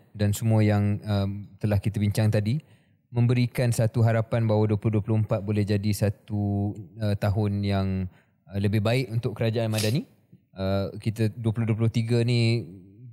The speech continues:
terutamanya pada bulan-bulan kebelakangan, ada sedikit kritikan, perasaan underwhelming yang mungkin membawa kepada rombakan. Uh, there's, uh, there's, you know, maybe a good start, a fresh start, a restart, a reset. Uh, dan saya nak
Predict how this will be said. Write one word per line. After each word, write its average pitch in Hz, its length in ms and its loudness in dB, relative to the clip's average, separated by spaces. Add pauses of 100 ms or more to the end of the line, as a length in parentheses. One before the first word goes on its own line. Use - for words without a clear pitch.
(100)
terutamanya 110 480 2
pada 107 160 0
bulan-bulan 104 480 2
kebelakangan, 107 640 0
ada 95 160 -2
sedikit 101 480 -2 (400)
kritikan, 101 720 -2 (160)
perasaan 101 480 -2
underwhelming 104 800 2 (320)
yang 101 160 2
mungkin 104 480 0
membawa 104 320 2
kepada 104 320 0
rombakan. 101 640 0
Uh, 98 240 -4
there's, 98 240 -2
uh, 95 160 -4
there's, 98 320 -4
you 98 240 -4
know, 98 80 -2
maybe 101 400 2
a 92 80 -2
good 107 160 -2
start, - 320 -2
a 92 80 -6
fresh - 240 -2
start, - 240 -2
a 98 80 -4
restart, 104 480 0
a 98 80 0
reset. 104 400 0 (400)
Uh, 101 320 0
dan 110 240 0
saya 123 240 2
nak - 240 -4